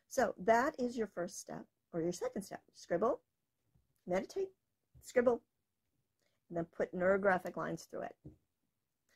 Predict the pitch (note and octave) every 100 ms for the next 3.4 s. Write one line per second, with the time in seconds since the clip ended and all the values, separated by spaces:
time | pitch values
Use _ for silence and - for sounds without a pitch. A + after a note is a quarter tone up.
0 | _ _ - F#3+ B3 - G#4 F#4+ E4+ E4
1 | A#3+ G#3 A3+ A3 F#3+ D#3+ - E3 E3+ G#3
2 | A3+ A#3 - G#3 F#3+ - _ _ _ G3+
3 | A3+ B3 A#3 A#3+